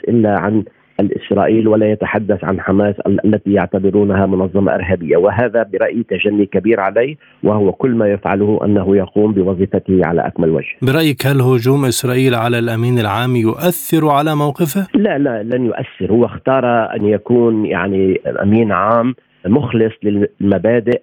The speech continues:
Speaker 1: التي، يعني، أعطي الوظيفة من أجل حمايتها، وهذه الم-، المبادئ موجودة في ميثاق الأمم المتحدة، وكل من يقرأ هذا الميثاق سيجعل نفسه، يعني،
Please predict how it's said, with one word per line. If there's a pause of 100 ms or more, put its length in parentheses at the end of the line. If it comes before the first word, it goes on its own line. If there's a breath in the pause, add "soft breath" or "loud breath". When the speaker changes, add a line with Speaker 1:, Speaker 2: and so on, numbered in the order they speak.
(260)
Speaker 1:
التي، (160)
يعني،
أعطي (160)
الوظيفة
من
أجل
حمايتها، (240)
وهذه
الم-،
المبادئ
موجودة
في
ميثاق
الأمم
المتحدة، (260 soft breath)
وكل
من
يقرأ
هذا
الميثاق (220)
سيجعل
نفسه،
يعني،